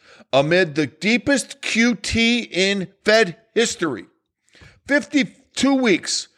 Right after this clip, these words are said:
they have shrunk their balance sheet by eight hundred and forty-three point five billion dollars over the last fifty-two weeks.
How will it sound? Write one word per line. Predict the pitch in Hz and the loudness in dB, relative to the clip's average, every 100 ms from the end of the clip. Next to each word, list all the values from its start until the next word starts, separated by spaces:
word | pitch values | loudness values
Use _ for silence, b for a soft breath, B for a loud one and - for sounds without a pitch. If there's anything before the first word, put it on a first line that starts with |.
| _ _ | _ _
they | 135 | 0
have | 147 | 0
shrunk | 127 - 240 254 | 0 0 0 2
their | 262 | 2
balance | 220 214 196 | 4 2 2
sheet | - 175 156 | 0 -4 0
by | 147 139 160 | 2 2 0
eight | 208 247 | 0 0
hundred | 180 220 226 208 | 0 0 0 -2
and | - - | -4 -4
forty-three | 208 233 247 240 - 208 202 | 2 2 2 -2 -2 -4 -2
point | 160 165 151 | -2 -2 -2
five | - 151 131 101 | -2 0 0 -4
billion | - 233 277 262 262 | 0 2 2 2 2
dollars | 202 135 95 - - - - | 2 0 -4 -12 -20 -20 -12
over | 123 | -4
the | 139 | 0
last | 135 | 0
fifty-two | - 214 220 180 170 | 0 0 0 2 2
weeks. | 92 - | 0 -8